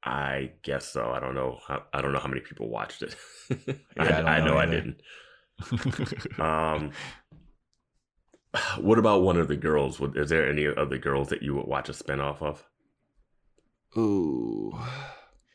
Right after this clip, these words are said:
Speaker 2: If Marnie had become a successful musician, maybe.
Speaker 1: Oh, God, I would not watch her as a successful musician at all. Like, I was gonna say I would watch a Marnie spinoff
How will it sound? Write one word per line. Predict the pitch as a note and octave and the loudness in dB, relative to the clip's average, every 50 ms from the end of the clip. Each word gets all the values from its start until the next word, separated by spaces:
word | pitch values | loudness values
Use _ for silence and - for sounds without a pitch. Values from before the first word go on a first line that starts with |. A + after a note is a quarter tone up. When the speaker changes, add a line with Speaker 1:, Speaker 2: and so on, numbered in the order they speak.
| _ _ _ - | _ _ _ 2
Speaker 2:
If | C#3 B2+ C3 - | 2 2 4 4
Marnie | A#2+ B2+ C#3 D3 D#3 D#3+ E3+ E3+ E3 D#3 | 6 6 6 6 6 4 4 4 4 4
had | C3+ C#3 C3+ C3 A#2 - | 4 4 4 2 4 2
become | A#2+ - - - - A#2+ A#2 A#2+ A2+ | 2 2 2 0 2 4 4 4 4
a | G#2+ | 2
successful | - - G#2+ - - - G#2+ G#2 - - A2 G#2 | 2 0 -2 -2 2 2 2 2 2 2 0 2
musician, | G2+ G2 G2 F#2+ F#2+ F#2 F2 G#2 A2 - - G#2+ F#2 F#2 | 4 4 4 2 2 2 2 0 0 0 0 0 0 0
maybe. | F2+ F2 F2+ F2+ F2 F#2 F#2+ F#2+ - _ _ - - | 0 0 0 -2 0 0 -2 -2 -4 _ _ -2 2
Speaker 1:
Oh, | G2 F2+ D#2 C#2 | 4 4 4 4
God, | - C#2 D2+ C#2+ C#2+ | 2 0 0 2 2
I | D2 | 0
would | C#2+ C#2 C2+ | 0 0 0
not | C#2 C2+ C2+ C2 A1 | 0 0 0 0 0
watch | B1+ C2 C2 C2 - | 0 0 -2 -2 -4
her | - C#2 B1+ B1+ B1 | -2 -2 0 2 2
as | B1+ C2+ B1+ | 0 0 -2
a | C2 B1+ | -6 -8
successful | - - C2 - C2 C2 - - - B1+ | -8 -8 -6 -4 -4 -4 -4 -4 -8 -8
musician | B1+ B1+ B1+ A#1+ B1 B1+ - - - B1+ - - | -6 -6 -6 -6 -6 -8 -8 -6 -8 -8 -6 -6
at | - - - C2 | -8 -6 -4 -4
all. | C2 B1 A1+ A1 - - _ _ _ _ _ - | -2 -2 -4 -6 -10 -16 _ _ _ _ _ 4
Like, | F2+ F#2 F2+ - - | 4 4 4 4 2
I | E2 F2+ G2+ | 4 6 6
was | G#2 G2+ | 6 6
gonna | G2 G2+ F#2+ F2+ | 6 4 4 4
say | - F2+ E2+ E2 D2+ | 4 4 4 4 4
I | - D2+ D#2+ | 2 2 0
would | D2+ C#2 C#2+ D#2 D#2 - | 0 0 2 2 2 2
watch | - C#2+ D2 C#2+ C#2+ - | 2 0 0 0 0 -2
a | C#2 | -2
Marnie | C2+ C2+ C2+ C2+ C#2 D2+ D#2 - | -2 -2 0 0 0 0 0 -2
spinoff | - - F2 E2+ F2 E2 E2 D#2+ - | -4 -4 -2 -2 0 -2 -2 -4 -6